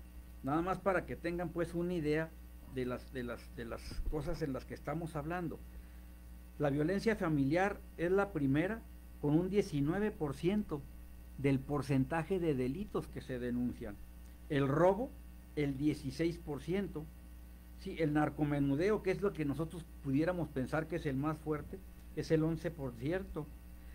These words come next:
El daño a la propiedad es también otro once por ciento. Las lesiones, el nueve por ciento. Las amenazas, el siete por ciento.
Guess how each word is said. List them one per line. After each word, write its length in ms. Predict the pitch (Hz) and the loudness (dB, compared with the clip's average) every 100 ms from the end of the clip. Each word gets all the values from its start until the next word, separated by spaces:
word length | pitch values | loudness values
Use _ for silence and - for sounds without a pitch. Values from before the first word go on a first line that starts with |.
| - | -6
El 160 | 143 131 | -2 0
daño 260 | 170 190 | 0 2
a 40 | 208 | 4
la 160 | 175 | 2
propiedad 580 | 156 139 131 131 156 202 - - - - | 2 -2 0 2 2 0 -6 -14 -14 -12
es 300 | - 156 - - | -4 -4 -4 -4
también 480 | 156 139 147 165 165 | -2 2 4 4 2
otro 280 | 156 156 160 | -2 2 4
once 300 | 151 160 175 | 4 2 0
por 220 | 165 135 120 | -2 -4 -4
ciento. 480 | 151 180 185 160 156 - - - - | -2 -2 0 -2 -2 -10 -14 -14 -8
Las 220 | 139 135 135 | 2 4 6
lesiones, 680 | 135 147 170 185 202 202 - | 4 4 2 2 0 -4 -4
el 180 | 147 135 | 0 2
nueve 260 | 151 175 | 2 2
por 240 | - 139 123 | 0 -6 -4
ciento. 480 | 170 190 165 165 - - - - - - | -2 -2 0 -2 -2 -12 -14 -14 -14 -2
Las 240 | 143 143 | 0 2
amenazas, 640 | 143 135 131 160 190 196 - | 2 4 4 4 0 -2 -2
el 140 | 143 | -4
siete 320 | 127 160 160 170 | 0 -2 0 -4
por 260 | - 127 | -4 -6
ciento. 500 | 135 190 190 185 175 | 0 0 0 -2 -4